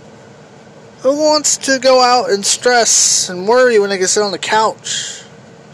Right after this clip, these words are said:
Probably in their mama's house, because it's the only way they can live. If you have bills, you're not gonna be able to pay 'em off of what Biden is gonna give you. My wife hasn't even got her income taxes yet. We can't figure that one out.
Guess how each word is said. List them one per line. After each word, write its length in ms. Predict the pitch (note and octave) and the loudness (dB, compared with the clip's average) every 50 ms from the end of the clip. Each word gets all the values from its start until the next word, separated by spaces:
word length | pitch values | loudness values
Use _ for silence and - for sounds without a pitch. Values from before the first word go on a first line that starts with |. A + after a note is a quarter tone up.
| - - - - - - - - - | -20 -20 -20 -20 -20 -20 -20 -16 -10
Probably 260 | - - F3+ G3+ G#3+ G#3 | -8 -6 -4 -2 -2 -2
in 80 | G3 | -2
their 100 | F#3+ F#3 | -4 -4
mama's 340 | F3 F3 F#3+ G#3+ A3 G#3+ - | -2 -2 -2 0 -2 -2 -2
house, 380 | F#3+ E3 D3+ B2+ A2+ G#2+ - - | 0 0 0 0 -2 -4 -6 -10
because 360 | - C3+ - D3+ D3 C3 C3 | -12 -8 -4 -4 -4 -2 -4
it's 200 | C#3+ C3+ - - | -6 -6 -6 -6
the 100 | - D3 | -4 -2
only 120 | D3+ D3+ D3+ | -2 -2 0
way 160 | D3 D3+ D3 | 0 0 0
they 140 | C#3+ C#3+ C#3 | 0 -2 -4
can 260 | - C3+ B2+ A#2+ A#2 A2+ - - - - - - - - - - - - | -6 -10 -12 -14 -18 -20 -20 -20 -20 -20 -20 -20 -20 -20 -20 -20 -18 -14
live. 520 | A2+ A2+ B2+ E3 A3+ A#3+ A3 G#3 G#3 G3 | -8 -4 0 2 4 4 4 4 4 2
If 140 | F3 D#3 - | 0 0 0
you 80 | D#3 E3 | 0 0
have 200 | D#3+ C#3+ A#2 G2+ | 0 -2 -2 -2
bills, 420 | C3 C#3+ F#3+ A#3 C4 C4 B3 G#3+ | 0 2 4 4 2 2 0 -2
you're 120 | G3+ G#3 G#3+ | -2 -2 -4
not 60 | G#3 | -2
gonna 100 | F#3 D#3+ | -2 -2
be 80 | D3 | -2
able 140 | C#3 A#2+ G#2 | -2 -2 -4
to 60 | - | -8
pay 260 | - - - D3 G#3 B3+ | -8 -4 -2 0 0 0
'em 160 | C4 A#3 F#3+ | 0 0 0
off 240 | D#3 C#3 B2+ - - | 0 -2 -2 -4 -8
of 140 | B2+ A#2+ | -12 -8
what 280 | A#2+ B2 A#2+ G#2+ G2 - | -6 -6 -6 -6 -8 -10
Biden 360 | G#2+ A#2 B2 B2+ C3 B2+ B2+ | -6 -6 -6 -6 -6 -10 -12
is 140 | B2 A#2 A2+ | -12 -12 -10
gonna 220 | B2 B2+ A#2+ A2+ - - - - - - - - B2+ | -10 -10 -12 -12 -16 -18 -20 -20 -20 -20 -20 -12 -8
give 220 | B2 B2 A#2 G#2 | -8 -6 -6 -6
you. 320 | A2 A#2 C3 D3+ F#3+ G#3 - - - - - - - - - - - - - - - - - - - - - - - - - - - - - - - - - - - - - - - - - - - - - - - - - - | -6 -4 -2 -2 -2 -4 -6 -12 -20 -20 -20 -20 -20 -20 -20 -20 -20 -20 -20 -20 -20 -20 -20 -20 -20 -20 -20 -20 -20 -20 -20 -20 -20 -20 -20 -20 -20 -20 -20 -20 -20 -20 -20 -20 -20 -20 -20 -20 -20 -20 -20 -20 -20 -20 -12 -6
My 120 | F3 F3 F#3+ | -2 0 2
wife 280 | G#3 A#3 A#3+ G#3+ D#3+ | 4 4 4 4 4
hasn't 260 | D#3 E3+ F3+ F#3 F3+ | 4 4 2 2 0
even 140 | G3+ G3+ F#3+ | -2 -4 -2
got 140 | G3 G3+ G#3 | -2 -2 -2
her 80 | G3+ E3+ | -2 -2
income 440 | F3+ A3+ C4 C#4 C4 A#3+ G3+ D3 | -2 -2 -2 -2 -2 -4 -4 -4
taxes 420 | A2+ C3 A2+ G2+ - - A2+ G#2 G#2 | -4 -6 -6 -6 -6 -10 -10 -8 -8
yet. 120 | A#2+ A#2+ | -6 -6
We 60 | C#3 | -4
can't 200 | C#3 - A#3 A3 | -2 -2 -2 0
figure 200 | G3 A3+ G3 D#3 | 0 0 0 0
that 260 | C3+ D3 D#3 E3+ D3+ A#2+ | 2 2 2 2 2 0
one 120 | A2+ G#2+ | -4 -10
out. 240 | G2 F2+ F2 F#2+ | -12 -14 -14 -18